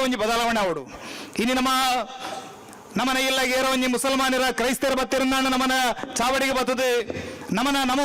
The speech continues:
ಉನ್ಪುನ ದಿನ್ಪುನ ಬಟ್ಟಲಾಡಗಳಿಗೆ ಮಾತ ನಮ್ಮ ಪಾಡುವ ದಾಳ ಸಮಸ್ಯೆ ಆಬುಜಿ. ಆಂಡ ಇನಿ ನಮ್ಮ ಸ್ವಾಮಿಲು ಪೋಯರಂಜಿ ನಾಳೆ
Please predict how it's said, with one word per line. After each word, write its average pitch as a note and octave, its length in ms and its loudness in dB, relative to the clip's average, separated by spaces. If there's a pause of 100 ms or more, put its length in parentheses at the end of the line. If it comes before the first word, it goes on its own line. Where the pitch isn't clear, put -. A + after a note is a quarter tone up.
ಉನ್ಪುನ C#4 300 0
ದಿನ್ಪುನ C4+ 300 0
ಬಟ್ಟಲಾಡಗಳಿಗೆ C4 580 2
ಮಾತ B3+ 140 0 (440)
ನಮ್ಮ C4 120 2 (120)
ಪಾಡುವ C#4+ 240 2 (440)
ದಾಳ B3+ 120 2 (120)
ಸಮಸ್ಯೆ D4 320 2
ಆಬುಜಿ. A#3 220 0 (840)
ಆಂಡ C#4+ 200 2 (580)
ಇನಿ C#4 180 2
ನಮ್ಮ D4 140 2 (480)
ಸ್ವಾಮಿಲು D4 340 2
ಪೋಯರಂಜಿ D4+ 380 2
ನಾಳೆ C#4 180 2